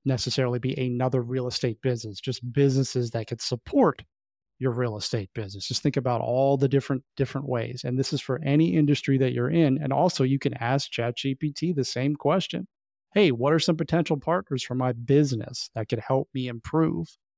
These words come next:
A lot of the times we're getting feedback from our clients, right? Hey, they're telling us, "Hey, I like this," or, "I don't like this," or, "Here's," we always want a feedback loop, testimonials, even if it's negative feedback, people are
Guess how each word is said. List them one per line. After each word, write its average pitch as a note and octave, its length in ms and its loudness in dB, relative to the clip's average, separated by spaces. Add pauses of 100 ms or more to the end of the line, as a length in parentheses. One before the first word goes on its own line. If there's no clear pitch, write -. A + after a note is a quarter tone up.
(400)
A C3+ 60 2
lot D3 200 6
of D#3+ 80 4
the D#3 80 4
times D3+ 380 4
we're C#3 80 2
getting C#3 260 4
feedback C#3 680 2
from A2 200 -4
our G#2+ 120 -6
clients, G#2 540 -4
right? C3 260 0
Hey, C#3 160 0
they're C3 140 0
telling D#3 380 0
us, G2+ 160 -10
"Hey, A#2+ 120 -2
I A#2 120 -2
like B2 260 0
this," B2+ 400 0
or, A#2 80 -2
"I A2 100 -6
don't B2 280 -4
like A#2 240 -2
this," B2+ 340 0
or, G#2+ 80 -4
"Here's," B2+ 340 -2
we B2 100 -2
always D3 200 4
want C#3+ 160 2
a B2+ 60 -2
feedback B2 640 0
loop, A#2 260 -4
testimonials, C3+ 1040 0 (480)
even C#3 200 4
if C#3 120 0
it's C#3 160 -2
negative C3+ 400 2
feedback, C3 680 0 (120)
people C3 300 0
are B2+ 280 2